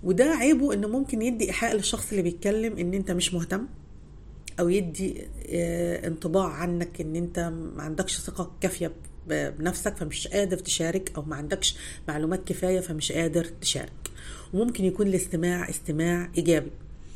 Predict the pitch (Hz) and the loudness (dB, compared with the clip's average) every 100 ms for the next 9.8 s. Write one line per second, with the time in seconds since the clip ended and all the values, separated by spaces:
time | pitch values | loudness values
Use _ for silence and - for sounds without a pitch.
0 | - - 180 214 202 208 233 190 - 202 | -14 -6 0 2 2 -2 -2 -2 -2 0
1 | 202 165 - 175 185 185 175 - 190 185 | 0 0 -2 -4 -2 -4 -4 -4 -4 -4
2 | 175 202 196 254 - - 214 196 220 226 | -2 -2 -2 -4 -6 -4 -2 -2 -4 -4
3 | 202 165 165 196 - - 202 190 170 165 | -6 -6 -6 -4 -4 -2 -4 -4 -4 -6
4 | 160 160 185 170 156 - - - - - | -6 -4 -4 -4 -6 -10 -10 -12 -12 -12
5 | - - - - - 196 156 220 254 262 | -12 -10 -10 -12 -4 0 6 6 6 2
6 | 254 214 196 247 240 214 208 240 233 - | -2 -4 -2 -4 -4 -6 -6 -6 -6 -6
7 | 220 233 208 208 240 240 190 196 240 233 | -8 -6 -4 -2 -2 0 -2 -2 -2 -4
8 | 226 240 247 240 226 190 196 220 202 208 | -4 -4 -4 -4 -4 -2 -2 -2 -4 -4
9 | - - 190 202 190 185 175 | -6 -4 -2 -2 -2 -4 -6